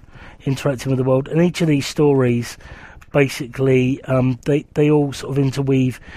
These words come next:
in a kind of Pulp Fiction-y kind of way, if you know what I mean. Um, they're all really quite charming, so, um,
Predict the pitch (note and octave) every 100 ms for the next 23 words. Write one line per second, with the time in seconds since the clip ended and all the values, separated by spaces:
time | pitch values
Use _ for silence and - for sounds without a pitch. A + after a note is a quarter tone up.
0 | - - - D3 D3 - G3+ F3 - F3
1 | - - - - - A#2+ A2+ B2 A#2+ A2
2 | G#2 A#2 A2+ A2 - - - - - A#2+
3 | - A#2+ A#2+ A#2 A#2+ A#2+ A#2+ G#2+ - -
4 | - - - - - D3+ D3 - - -
5 | E3 F3 E3 D3+ C#3+ D3 C#3+ - D#3 C3
6 | A2 G#2+ C3+ C3 B2 - - - - -
7 | - - - C3+ B2+ B2+